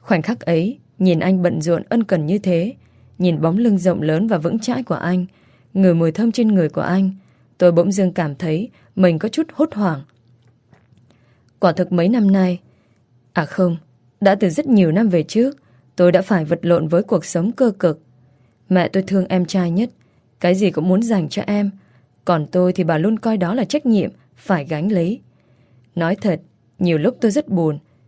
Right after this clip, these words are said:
nhưng mà nghĩ đến mình có một cơ thể khỏe mạnh, còn Khánh thì ngây ngô ốm đau liên tục,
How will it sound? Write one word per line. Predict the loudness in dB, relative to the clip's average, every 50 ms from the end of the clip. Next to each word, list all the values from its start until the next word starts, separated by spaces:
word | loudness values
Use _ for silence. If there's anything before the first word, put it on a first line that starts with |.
| _ _ -2
nhưng | 0 2 2 2
mà | 2
nghĩ | 0 0 0 0
đến | 0 0 0 2 2
mình | 0 0 0 -2
có | -2 -2 -2
một | -2 -2 -4 -4
cơ | -4 -4 -2
thể | -2 -2 -4
khỏe | -4 -4 -4 -4 -2 -2
mạnh, | -2 -4 -4 -4 -6 -10 _ _ _ _ _ _ _ _ 0
còn | 2 2 2 0
Khánh | -2 -2 -2 -2 -2
thì | -2 -2
ngây | 0 0 0 0 0
ngô | 0 0 0 0 -2 0
ốm | 0 0 0 0
đau | 0 0 0 2
liên | 2 2 2 2
tục, | 0 0 -2 -2 -4